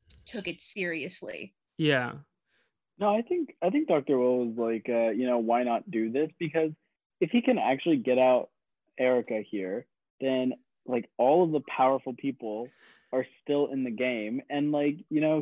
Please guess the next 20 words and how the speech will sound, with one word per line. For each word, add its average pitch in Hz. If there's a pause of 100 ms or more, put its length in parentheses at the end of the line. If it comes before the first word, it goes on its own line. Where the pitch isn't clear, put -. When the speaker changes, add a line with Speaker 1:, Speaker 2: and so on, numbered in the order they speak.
Speaker 3:
he, 175
Speaker 2:
And 185
also, 196
Speaker 3:
he's 175
Speaker 2:
he 156
Speaker 3:
gonna 156
be 147
fine. 156 (220)
Speaker 2:
It 170
also 175
works 143
for 151
him 139
'cause 127
then 127
Erica 135
goes, 127
and 127
then 127
Boogie's 123